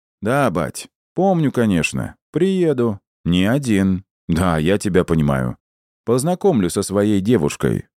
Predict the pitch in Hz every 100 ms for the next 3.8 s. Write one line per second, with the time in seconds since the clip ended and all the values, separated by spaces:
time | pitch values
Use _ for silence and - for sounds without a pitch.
0 | _ 90 90 85 127 123 82 85 107 117
1 | 113 - 117 107 110 127 - 71 57 _
2 | _ _ _ _ _ - 80 82 76 71
3 | 71 64 67 64 73 - 95